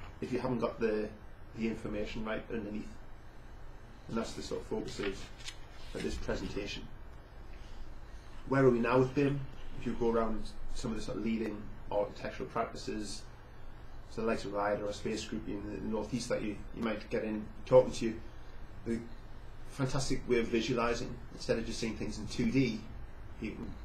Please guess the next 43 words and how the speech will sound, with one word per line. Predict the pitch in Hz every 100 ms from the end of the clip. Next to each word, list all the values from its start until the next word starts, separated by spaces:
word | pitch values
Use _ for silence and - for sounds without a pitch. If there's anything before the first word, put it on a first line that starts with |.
| -
actually | - 101
see | - 110
things | 104 -
in | 95
three | - 101
D | 107
and | 104 104
move | 113
it | - 113
around. | 110 113 104 - - - - -
You | 117
are |
selling | 113 135 123
the | 113
concept | - 117 110 107 -
to | -
a |
client, | - 113 113 117 113 113 - - - - - - - - - - -
you | -
can | 113
really | 110 -
sort | - 95
of |
wow | 104 110 113
them. | 113 107 - - - -
The | 135
client | - 123 117 110
selling | - 113 110 107
to | -
future | - 113 - -
occupiers, | 113 131 131 127 123 127 127 - - - - - - - -
you | 104
can | 113
really | 117
sort | 113 -
of | - -
picture, | 127 - - - - - - - - -
uh, | 107 104 101 - - -
the |
design | 110 104 107 107 104 104 - -
before | - - 107
it's | 101
built. | - 104